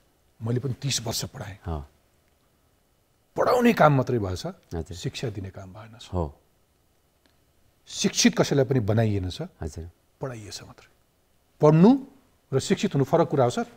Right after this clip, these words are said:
Speaker 1: हेड सर।
Speaker 2: एकदम फरक कुरा हो। अब हाम्रो खुमन भाइलाई तपाईँले टायर बोल्न बोलायो भने आउँछ त? उसले त आफ्नो बङ्गुरको हेरचाह गर्नुपर्छ। जस त्यहाँ गोबी लगाएको छ, जसले चाहिँ, अ, अरू अरू तरकारी लगाएको छ, ऊ व्यस्त छ के।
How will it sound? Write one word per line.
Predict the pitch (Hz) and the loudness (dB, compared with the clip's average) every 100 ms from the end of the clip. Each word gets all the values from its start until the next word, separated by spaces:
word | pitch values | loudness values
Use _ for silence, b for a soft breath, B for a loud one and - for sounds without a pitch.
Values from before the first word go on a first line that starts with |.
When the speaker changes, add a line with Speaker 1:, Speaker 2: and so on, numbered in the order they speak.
| - | -20
Speaker 1:
हेड | - 123 | -10 -6
सर। | 113 214 - _ _ _ _ _ _ _ _ _ _ _ | -2 -2 -4 _ _ _ _ _ _ _ _ _ _ _
Speaker 2:
एकदम | 147 123 | -2 0
फरक | 98 85 82 | -2 -4 -8
कुरा | - 64 | -8 -10
हो। | - _ - - 170 175 | -10 _ -20 -12 -4 6
अब | 185 | 10
हाम्रो | 170 120 127 | 10 10 4
खुमन | 165 180 175 | 2 2 4
भाइलाई | 98 73 101 | 4 4 0
तपाईँले | 127 _ _ _ - 156 | 0 _ _ _ -2 0
टायर | 156 139 | 4 6
बोल्न | 131 123 123 | 6 2 2
बोलायो | 117 98 | 2 2
भने | 87 | 0
आउँछ | 90 92 | -2 -4
त? | 143 - _ _ _ _ _ _ _ _ _ _ _ _ _ - | -6 -10 _ _ _ _ _ _ _ _ _ _ _ _ _ -8
उसले | 120 120 | -6 -2
त | |
आफ्नो | 110 110 117 92 | 0 0 0 0
बङ्गुरको | 110 113 101 | 2 0 0
हेरचाह | 92 76 82 | -2 0 -2
गर्नुपर्छ। | 73 73 71 - 101 _ - | -2 -6 -8 -10 -12 _ -2
जस | 151 | 0
त्यहाँ | 156 147 | 2 4
गोबी | 147 123 | 4 6
लगाएको | 117 104 92 | 4 4 2
छ, | 95 | -2
जसले | 117 117 127 | -2 -4 -6
चाहिँ, | 110 113 107 | -2 0 0
अ, | 92 | 0
अरू | 85 - 135 175 | -2 0 6 6
अरू | 185 | 8
तरकारी | 143 117 104 | 6 6 4
लगाएको | 98 85 85 | 4 2 0
छ, | 127 120 B B | 0 -2 B B
ऊ | 226 | 0
व्यस्त | 156 139 - | 4 4 4
छ | - 73 | -6 -8
के। | 71 | -10